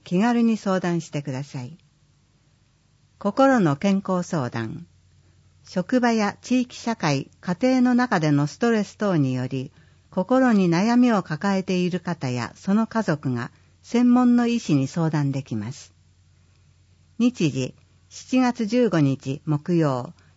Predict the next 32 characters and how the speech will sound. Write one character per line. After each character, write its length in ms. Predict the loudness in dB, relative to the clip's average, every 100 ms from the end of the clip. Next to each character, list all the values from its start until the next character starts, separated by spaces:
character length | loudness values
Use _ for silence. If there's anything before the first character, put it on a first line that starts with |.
| -2
十 180 | 0
三 300 | 0 0 0
時 100 | 0
三 240 | -2 0 0
十 140 | -2
分 340 | -6 -6 -4 -4
か 140 | -6
ら 180 | -6 -6
十 240 | -2 0 2
五 100 | 0
時 140 | -4
三 260 | -4 0 0
十 120 | -2
分。 500 | -8 -8 -8 -8 -14 _ _ _ _ _ _ _ _ _
実 180 | -6 -6
施 220 | -4 -2
日 120 | 2
の 140 | 2 4
三 140 | 2
日 200 | 0 0
前 220 | 2 2
ま 120 | 0 2
で 140 | 0
に 180 | 0 -2
申 200 | -2 -2
し 80 | -2
込 100 | 0
み 140 | 0
く 100 | -2
だ 140 | -10 -12
さ 180 | -14
い。 160 | -14 -16